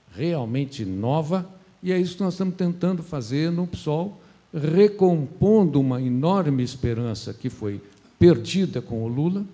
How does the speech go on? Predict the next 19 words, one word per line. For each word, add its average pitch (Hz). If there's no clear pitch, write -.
foi 95
perdida, 135
entendeu? 104
Foi 120
enterrada 147
com 113
o 110
Lula, 170
e 196
que 196
nós 185
estamos 185
tentando 156
fazer 135
numa 170
situação 165
muito 185
mais 180
difícil. -